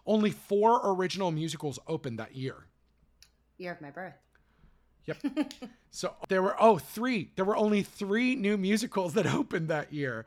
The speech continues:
Speaker 1: Only, uh, so, uh, Jerome Robbins Broadway, a musical called Black and Blue, and, and The Starmites were the only thing that opened new on Broadway that year.
Speaker 2: Wow.
Speaker 1: So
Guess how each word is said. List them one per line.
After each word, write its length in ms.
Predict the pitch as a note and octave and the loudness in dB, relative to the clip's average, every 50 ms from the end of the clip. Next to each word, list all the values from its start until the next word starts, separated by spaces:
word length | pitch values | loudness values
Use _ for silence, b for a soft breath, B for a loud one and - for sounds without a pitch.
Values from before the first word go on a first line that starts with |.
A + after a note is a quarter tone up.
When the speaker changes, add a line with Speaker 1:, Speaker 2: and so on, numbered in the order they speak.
| B B B B B - | B B B B B -2
Speaker 1:
Only, 440 | F#3 G3+ G3+ G3+ G#3+ G#3 G3+ G3+ - _ _ - | 0 0 2 2 0 0 -2 -4 -8 _ _ -6
uh, 340 | D#3+ E3+ E3+ E3+ E3 E3 E3 - | -2 0 0 2 0 0 -2 -4
so, 420 | - - - G3+ G3+ F#3+ F#3 F#3 F#3 - | -6 -6 0 2 4 4 4 2 0 -2
uh, 200 | - F3 E3+ E3 | -2 0 0 0
Jerome 440 | D3+ C3+ D#3 D#3+ E3+ F3 F#3 G3 G3+ | -2 -4 -4 -2 0 0 0 2 2
Robbins 300 | F#3+ F#3+ F#3+ G3+ G#3 G3 | 2 2 2 0 -4 -4
Broadway, 600 | - F3+ E3+ D#3+ D#3+ D3 D3 C#3+ C#3 C#3 D3+ D3+ b b b b b b b b - | 0 2 2 2 2 2 0 -2 -2 -2 -4 -6 b b b b b b b b -8
a 40 | D#3 | -4
musical 360 | E3 F#3 F#3 D#3+ - E3+ D#3+ | -2 -2 -2 -4 -6 -10 -2
called 160 | - F#3 F3 | -2 -2 0
Black 300 | D3 D#3 D3+ D#3+ F3 - | 0 0 -2 -2 -2 -2
and 100 | G3 F#3 | -2 0
Blue, 360 | D#3+ D#3+ D#3+ D#3 D#3 D#3+ E3 F3 - | 2 2 4 4 2 2 0 -2 -4
and, 260 | F3 D#3+ D#3 D#3 - - | -6 -4 -4 -6 -8 -8
and 240 | D#3 D#3 D3+ D3+ C3 | -6 -4 -4 -4 -4
The 60 | D3+ | -4
Starmites 680 | D3 - - D#3+ D3 D3 C3+ A2+ A#2 G#2 - - - | -4 -2 -2 -2 -2 -2 -2 -6 -8 -12 -14 -10 -4
were 120 | - D#3 D3+ | -2 -2 0
the 140 | D#3 E3 - - | 0 -2 -2 -4
only 320 | D#3+ D3+ D3+ D#3 E3+ E3+ | -4 -2 -2 -2 -4 -4
thing 240 | - - F3+ F3 F3 | -4 -4 -6 -4 -4
that 140 | F3 E3 - | -4 -6 -4
opened 440 | - D3 D3 C#3+ D#3+ D#3 D3 C#3 C3+ | -6 -6 -6 -4 -4 -6 -6 -4 -6
new 420 | C3+ B2+ B2+ C#3 C#3 C3+ C3+ C3+ C3+ - | -6 -4 -4 -4 -4 -4 -4 -6 -8 -8
on 220 | B2 B2+ B2+ B2 | -8 -8 -8 -8
Broadway 400 | A2 A2 G2+ G#2 A2 G2+ G#2+ G#2+ | -10 -10 -10 -10 -8 -8 -10 -10
that 220 | G2 G2+ G2 - - | -10 -12 -14 -14 -14
year. 120 | - - | -14 -14
Speaker 2:
Wow. 460 | C#3 C#3+ D3 D3 D3+ D3+ D#3 D3+ D3+ D3 | -12 -14 -14 -12 -10 -10 -10 -8 -6 0
Speaker 1:
So 240 | - A3 F#3+ D3+ | 0 2 2 0